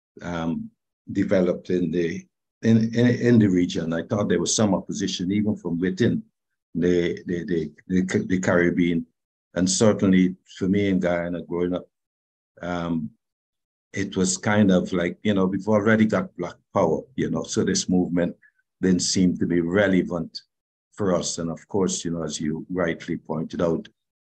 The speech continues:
these neo-colonial, um, structures that were put in place after colonialism wasn't really about empowering the masses.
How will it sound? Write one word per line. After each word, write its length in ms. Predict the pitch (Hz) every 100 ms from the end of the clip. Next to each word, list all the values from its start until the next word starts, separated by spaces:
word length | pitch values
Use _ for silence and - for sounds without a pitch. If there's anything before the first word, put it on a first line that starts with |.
| _
these 400 | 87 85 76 -
neo-colonial, 920 | 92 90 90 90 87 87 87 82 78 - - _ _ _ _ -
um, 340 | 82 80 - - _
structures 640 | - - 110 92 - 95 85
that 120 | 80
were 140 | 87
put 200 | - -
in 160 | 87 80
place 340 | 92 92 82
after 420 | 82 80 - 80 73 - _ _ _ _
colonialism 880 | - 87 85 82 85 90 85 82 82
wasn't 380 | 82 90 87 -
really 260 | 87 80
about 320 | 78 73 76 -
empowering 720 | - - 98 90 80 80 73 - _ _ _ _
the 120 | 80
masses. 680 | 87 90 92 - 78 - -